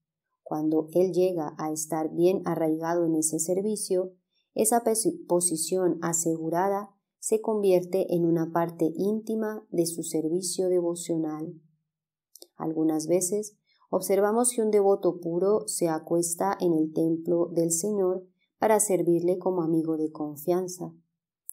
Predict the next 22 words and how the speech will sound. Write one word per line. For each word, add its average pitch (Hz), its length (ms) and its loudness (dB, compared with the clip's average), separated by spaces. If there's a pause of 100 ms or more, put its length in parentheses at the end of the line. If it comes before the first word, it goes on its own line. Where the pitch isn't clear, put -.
(140)
Esa 160 300 0
clase 170 380 0
de 165 140 -2
comportamiento 196 920 -2
amistoso 160 800 -2
de 160 140 2
un 156 200 0
devoto 190 560 0 (340)
se 226 200 0
puede 220 260 4
aceptar 185 680 0 (240)
como 190 420 2
raganuga 165 840 -2 (240)
o 170 160 4
espontáneo, 165 920 0 (720)
aunque, 160 520 -2
de 185 80 2
acuerdo 165 460 2
con 160 160 0
los 160 160 0
principios 160 600 -2
regulativos, 180 920 0